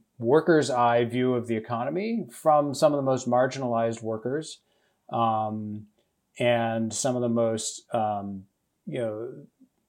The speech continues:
least noted participants in the economy, immigrants, whether documented or undocumented, uh, who are working at this, these seams of the economy that are simply not covered by, you know, modern labor law.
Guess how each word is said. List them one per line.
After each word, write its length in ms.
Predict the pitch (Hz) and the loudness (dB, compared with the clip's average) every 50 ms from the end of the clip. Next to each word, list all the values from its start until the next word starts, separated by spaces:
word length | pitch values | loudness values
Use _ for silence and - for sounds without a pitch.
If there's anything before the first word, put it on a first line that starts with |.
| _ _ - | _ _ -10
least 640 | 139 127 120 131 139 143 135 131 - - - - - _ _ _ - - - - 220 | -6 -4 -2 0 0 0 0 -2 -2 -4 -6 -10 -12 _ _ _ -20 -20 -20 -16 -10
noted 640 | 143 135 131 131 127 123 120 117 113 107 - - 98 _ _ _ _ _ _ _ _ _ | -4 0 2 4 4 4 2 0 0 -2 -4 -10 -16 _ _ _ _ _ _ _ _ _
participants 680 | - 131 123 - 139 127 - 127 117 131 127 113 - 117 | -6 -6 -4 -2 -2 -2 -2 -2 -2 -2 -2 -2 -2 -2
in 60 | 113 | -4
the 60 | 113 | -4
economy, 520 | 110 - 120 117 113 110 110 107 110 113 - | -4 -2 -2 -2 -2 -2 -4 -4 -6 -6 -4
immigrants, 720 | 143 143 147 139 120 123 120 113 107 101 - - - - _ - - - 139 131 | -2 0 0 0 0 0 0 -2 -2 -4 -8 -12 -14 -16 _ -20 -14 -12 -8 -2
whether 220 | 123 123 117 113 113 | 0 0 0 0 2
documented 680 | 107 127 120 127 - - 123 117 113 113 117 113 110 | 2 2 2 2 2 0 -2 -2 -2 -2 -4 -4 -4
or 80 | 110 | -4
undocumented, 1000 | 113 120 127 123 117 113 107 104 - 113 110 104 104 101 98 107 101 98 95 95 - _ _ _ _ _ _ _ - | -2 -2 -2 0 0 0 -2 -2 -4 -6 -8 -8 -8 -10 -10 -10 -10 -10 -10 -14 -16 _ _ _ _ _ _ _ -8
uh, 240 | 127 110 104 104 98 | -6 -4 -4 -4 -2
who 140 | 101 120 117 | -2 0 0
are 80 | 110 | 0
working 580 | 110 113 120 123 120 - 135 127 120 117 117 113 - | 0 0 0 0 0 0 0 0 0 -2 -2 0 2
at 280 | 127 127 123 127 127 - - 139 135 - | 2 4 4 2 0 -4 -10 -18 -8 -4
this, 280 | 135 135 127 - - - | -4 -4 -2 -4 -6 -6
these 300 | 131 127 120 113 - - | -4 -2 -2 -2 -2 -2
seams 380 | - 143 143 139 139 131 117 | 0 0 -2 -2 -2 -2 -2
of 80 | 131 113 | -2 0
the 80 | 117 117 | 0 0
economy 480 | 110 113 120 117 120 123 123 120 117 | -2 -2 -2 -4 -2 -2 -2 -4 -4
that 160 | 110 110 107 | -4 -4 -6
are 60 | 107 104 | -6 -6
simply 420 | - - 127 117 117 123 117 113 | -4 -4 -4 -4 -2 -2 -4 -4
not 260 | 107 110 104 107 - | -4 -6 -8 -10 -8
covered 320 | - 120 123 127 127 117 110 | -6 -6 -4 -4 -4 -6 -6
by, 340 | 104 101 101 101 101 101 - _ _ - | -6 -8 -8 -10 -12 -16 -18 _ _ -8
you 80 | 117 107 | -8 -8
know, 180 | 101 98 98 - _ | -8 -10 -12 -14 _
modern 380 | - 123 113 104 107 107 107 104 | -6 -4 -2 -2 -2 -4 -4 -2
labor 240 | 113 120 120 120 113 | -2 0 0 0 -2
law. 300 | 104 98 95 98 101 | -2 -2 -4 -6 -8